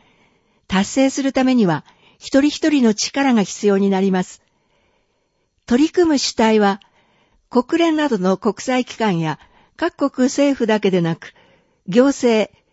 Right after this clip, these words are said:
民間企業、市民団体などのあらゆる組織、そして私たち個人もそれぞれの立場から目標達成のため行動する必要があります。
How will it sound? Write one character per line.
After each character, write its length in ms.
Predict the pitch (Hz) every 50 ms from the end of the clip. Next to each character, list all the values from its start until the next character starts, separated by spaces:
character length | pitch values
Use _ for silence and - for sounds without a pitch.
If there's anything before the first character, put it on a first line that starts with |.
| _ -
民 200 | 202 220 262 285
間 280 | - 294 277 269 262 247
企 220 | - 262 254 240
業、 260 | 214 180 156 135 - _ _ _ _ _ _ _ _
市 160 | - - 254
民 220 | 262 311 330 330 320
団 260 | 311 302 294 285 277
体 220 | - 185 180 165
な 120 | 156 160 151
ど 120 | 151 143
の 200 | 139 139 135 - - _ _ _ _ -
あ 120 | - 160
ら 140 | 202 254 277
ゆ 140 | 294 294 269
る 120 | 226 208
組 160 | 196 - 220 202
織、 340 | - - - - - - _ _ _ _ _ _ _ _ _ _ _ _ -
そ 120 | - 185
し 140 | 170 - -
て 220 | - 180 160 - _ _ _ _ _ _ _ _ _ _ _ _ -
私 340 | - 165 190 - 262 262 -
た 120 | - 247
ち 140 | - - 208
個 160 | - - 254
人 200 | 240 247 233 202 190
も 180 | 190 175 - _ _ - _
そ 160 | - - 214
れ 100 | 226 269
ぞ 140 | 285 - 302
れ 120 | 302 294
の 100 | 269 254
立 260 | 240 233 220 220 226 196
場 120 | 196 175
か 120 | - 170
ら 200 | 165 165 147 - _ _ _ _ _ _ _ _ -
目 220 | 202 196 214 208 -
標 240 | - 269 269 269
達 240 | - 269 262 262 -
成 180 | - 262 254 247
の 140 | 247 247 240
た 120 | 240 220
め 260 | 220 220 208 - _ _ _ _
行 240 | - 196 202 214 226
動 200 | 226 233 233 226
す 140 | - 214 208
る 80 | 226
必 220 | 220 - - - 214
要 140 | 214 208
が 100 | 202 202
あ 40 | 196
り 120 | 196 196 190
ま 120 | 196 202
す。 220 | 196 - - -